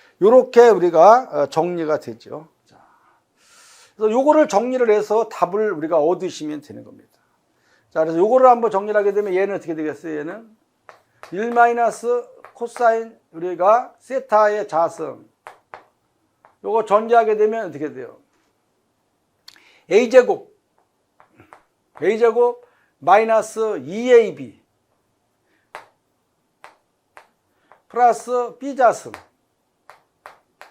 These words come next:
이렇게 되죠. 자, 어, 에이 제곱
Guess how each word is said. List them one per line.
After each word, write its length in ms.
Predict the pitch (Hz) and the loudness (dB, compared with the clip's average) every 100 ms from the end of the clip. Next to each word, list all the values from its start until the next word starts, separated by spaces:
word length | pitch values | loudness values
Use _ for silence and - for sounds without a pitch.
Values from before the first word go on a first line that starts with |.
| _ _ _ _ | _ _ _ _
이렇게 320 | 143 143 143 117 | -16 -14 -14 -20
되죠. 380 | 107 175 202 _ _ | -20 -18 -18 _ _
자, 80 | 113 107 _ _ _ _ _ _ _ _ - | -20 -20 _ _ _ _ _ _ _ _ -12
어, 300 | 147 151 151 | -6 -4 2
에이 180 | 185 247 | 2 4
제곱 520 | 247 240 240 233 | 4 6 4 0